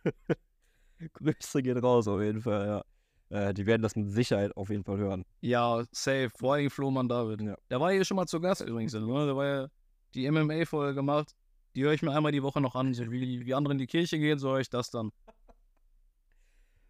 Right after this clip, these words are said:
Speaker 1: Ach, Junge. Ja, top. Ähm, da sind wir durch für heute. Ähm, wir hoffen, es hat euch gefallen. Äh, hört auf jeden Fall die nächsten Wochen wieder rein. Wir versuchen weiter ein bisschen wieder aktiver zu werden.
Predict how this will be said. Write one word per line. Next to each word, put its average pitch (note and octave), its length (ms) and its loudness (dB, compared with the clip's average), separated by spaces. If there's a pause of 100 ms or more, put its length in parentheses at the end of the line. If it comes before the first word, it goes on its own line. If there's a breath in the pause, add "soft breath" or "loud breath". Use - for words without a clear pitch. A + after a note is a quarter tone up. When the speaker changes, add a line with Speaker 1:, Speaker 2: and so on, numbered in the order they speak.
(300)
Speaker 1:
Ach, B2 320 4
Junge. G#2 300 4 (380)
Ja, A#2 140 2 (240)
top. D#3+ 220 4 (460)
Ähm, A#2+ 460 0
da C3 100 0
sind D#3 140 0
wir D3+ 80 4
durch D#3 260 4
für D3 120 0
heute. D#3 240 4 (480)
Ähm, A2+ 580 0 (760)
wir A#2+ 160 0
hoffen, C3 220 0
es A#2 60 -4
hat B2+ 80 6
euch B2 100 4
gefallen. B2 480 2 (420)
Äh, G#2+ 460 0 (520)
hört A#2+ 180 4
auf A2 100 2
jeden A2+ 100 4
Fall G#2+ 80 2
die G#2+ 60 0
nächsten A2 260 0
Wochen A2 120 2
wieder G2+ 160 2
rein. G#2+ 160 2
Wir G2+ 40 -4
versuchen G2+ 300 -2
weiter G2+ 360 0
ein G2 100 -2
bisschen G2+ 220 -6
wieder G2 120 -2
aktiver A#2 320 0
zu G#2 160 -4
werden. G#2 240 4